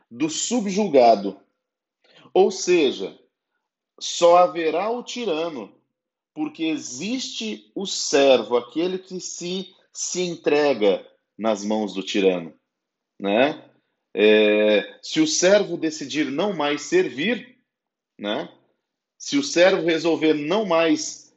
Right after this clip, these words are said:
é, sustentar o, o, o, o, o soberano, o tirânico, é, pode ser que ele se torne livre. Mas será que é isso realmente que o homem quer?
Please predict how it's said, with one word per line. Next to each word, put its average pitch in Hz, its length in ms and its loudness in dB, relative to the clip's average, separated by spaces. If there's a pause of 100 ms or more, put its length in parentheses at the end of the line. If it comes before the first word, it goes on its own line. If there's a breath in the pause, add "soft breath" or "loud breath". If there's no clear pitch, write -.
é, 120 240 2
sustentar 180 960 0
o, 185 60 -2
o, 139 340 -6
o, - 600 -8
o, 120 280 -8
o 123 40 -6
soberano, 143 920 4
o 117 60 -4
tirânico, 165 760 0 (880)
é, 117 420 -2 (340)
pode 139 240 4
ser 123 280 0
que 131 120 -4
ele 135 160 -4
se - 200 -10
torne 113 680 -2 (180)
livre. 98 720 -2 (720 soft breath)
Mas 208 220 2
será 214 320 4
que 226 160 -2
é 170 80 2
isso 190 400 -4
realmente 143 680 -4
que 123 240 -8
o 120 140 -4
homem 120 260 -2
quer? 131 400 -4